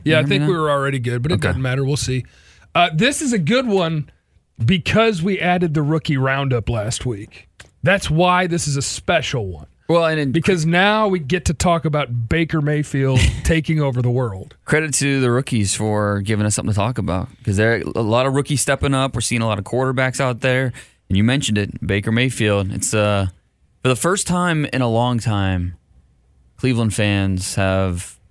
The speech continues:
Speaker 2: something at quarterback that they can really get behind, be excited about.
Speaker 1: Well, it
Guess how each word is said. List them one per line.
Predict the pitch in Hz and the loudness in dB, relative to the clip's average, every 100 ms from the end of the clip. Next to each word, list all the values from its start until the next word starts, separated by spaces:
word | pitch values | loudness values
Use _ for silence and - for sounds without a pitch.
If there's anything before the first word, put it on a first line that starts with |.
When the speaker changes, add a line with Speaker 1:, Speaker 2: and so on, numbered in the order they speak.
| _ | _
Speaker 2:
something | 110 104 | -4 -2
at | 87 - | -2 -2
quarterback | 98 98 92 92 90 | -2 0 0 0 -2
that | 90 | -2
they | 92 | -2
can | 87 87 | 0 0
really | 92 92 87 | 0 0 -2
get | 95 | -2
behind, | 98 98 95 90 | 0 0 0 0
be | 85 | -2
excited | 85 95 120 87 | -2 -2 -2 -4
about. | 50 - - _ - - _ - | -6 -8 -14 _ -20 -20 _ -6
Speaker 1:
Well, | 123 - | -4 0
it | 190 | -2